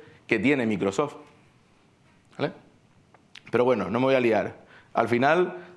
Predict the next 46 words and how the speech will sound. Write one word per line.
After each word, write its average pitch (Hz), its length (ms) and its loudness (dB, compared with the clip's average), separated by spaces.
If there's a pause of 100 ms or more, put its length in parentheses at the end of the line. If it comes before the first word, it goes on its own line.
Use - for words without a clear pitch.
una 123 180 0
vez 135 80 2
que 156 80 0
está 135 160 0
todo 135 180 2
esto 127 440 2
instalado, 123 540 0
configurado 113 580 0
y 110 40 2
demás, 156 400 0 (280)
lo 117 80 0
que 120 80 2
vamos 127 180 0
a 127 60 0
tener 127 240 0
es 147 100 2
la 139 120 0
sincronización 110 600 -2
de 107 80 0
cuentas. - 360 -8 (680)
Yo 127 140 0
me 127 100 2
creo 127 180 2
una 123 140 0
cuenta 117 240 -2
en 117 60 -2
el 110 40 -2
directorio 113 400 0
activo 185 580 0 (180)
y - 80 -2
lo 117 100 2
que 110 80 0
va 113 100 2
a - 20 0
hacer 113 200 0
es 123 80 -2
crearme 113 300 0
una 107 160 -2
cuenta 127 420 -2 (220)
en 101 100 -2
el 107 60 2
directorio 101 360 0
activo 104 300 0
de 95 80 0
Azure, 85 260 -8 (460)
¿vale? 147 160 -8